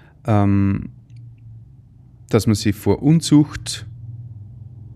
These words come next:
und Hurerei in Acht nehmen soll. Also da werden schon Aussagen getätigt, aber es steht jetzt nicht konkret irgendwas drinnen um, äh, außerehelichen Sex.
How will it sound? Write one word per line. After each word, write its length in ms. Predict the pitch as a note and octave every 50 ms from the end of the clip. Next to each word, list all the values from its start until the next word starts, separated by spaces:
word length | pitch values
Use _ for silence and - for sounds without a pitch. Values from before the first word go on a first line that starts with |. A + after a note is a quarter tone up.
| - - - - -
und 200 | - A#2 G#2 -
Hurerei 640 | - A#2 G#2+ G2+ F#2 F2+ F#2 F2+ F2+ G2+ A#2 C#3+ D3+ - - - -
in 180 | A2 G#2+ - -
Acht 260 | - - - - -
nehmen 260 | A2+ A#2 A#2+ B2 B2
soll. 340 | A#2 A#2 B2 B2+ C#3+ D#3 D3 - - - - - - - - - - - - - - - - - - - - - - - -
Also 180 | G#2+ G#2+ G#2 G#2 G2+ - - -
da 280 | - A2+ B2 C3 B2+ B2 - -
werden 180 | - G#2+ G2+
schon 220 | G#2 - A#2+ B2+ -
Aussagen 440 | - - A2 G#2+ - - A#2 A2+ A2
getätigt, 540 | A2 G#2+ - A#2 B2+ B2+ - D3+ D3 - - - - - - - - - -
aber 160 | G#2 G#2 A2+
es 80 | A2 -
steht 160 | - A2 A2
jetzt 240 | A#2+ G#2+ - - -
nicht 240 | A2 B2+ C3 - -
konkret 500 | - G#2 - - A2+ G#2+ - - - -
irgendwas 360 | - G#2 A2 G#2 G2+ G2 -
drinnen 300 | - - A2 G#2+ G#2 G#2+
um, 380 | G#2+ G#2 G2+ G2+ G2 G2 F#2+ G2 - _ _ _ _ -
äh, 60 | G2+
außerehelichen 880 | G2 F#2+ F#2 F#2+ - - G2+ - - - - G2+ G2+ G2+ G2 - F#2+ -
Sex. 460 | - - A2+ D#3 - - - -